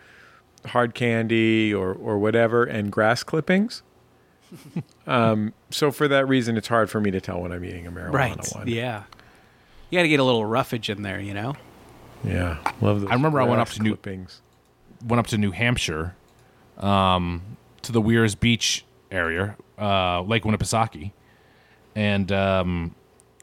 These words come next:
Speaker 3: my friends, this is like, you know, we were probably, like, nineteen or something, but my friend Zenga, he made pop brownies. And, uh,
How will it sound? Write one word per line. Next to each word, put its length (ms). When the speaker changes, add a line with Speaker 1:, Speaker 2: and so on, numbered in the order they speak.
Speaker 3:
my 180
friends, 380
this 160
is 80
like, 260
you 140
know, 180
we 200
were 80
probably, 220
like, 140
nineteen 460
or 80
something, 320
but 180
my 120
friend 560
Zenga, 520
he 160
made 300
pop 240
brownies. 560
And, 300
uh, 500